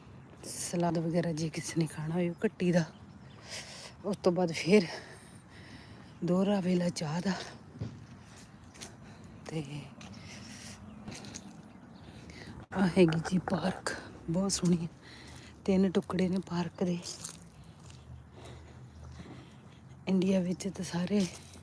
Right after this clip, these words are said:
ਸੁੱਤੇ ਪਏ ਹੋਣੇ ਆ, ਕਿਉਂਕਿ ਇੰਡੀਆ ਵਿੱਚ ਦੋ ਵੱਜ ਗਏ ਹੋਣੇ ਆ,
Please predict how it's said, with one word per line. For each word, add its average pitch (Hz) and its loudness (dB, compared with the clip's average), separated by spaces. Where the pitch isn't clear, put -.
ਸੁੱਤੇ - 4
ਪਏ 156 4
ਹੋਣੇ 156 4
ਆ, 135 -4
ਕਿਉਂਕਿ 175 2
ਇੰਡੀਆ 175 2
ਵਿੱਚ 175 -2
ਦੋ 165 2
ਵੱਜ 156 -2
ਗਏ 147 -4
ਹੋਣੇ 156 -2
ਆ, - -12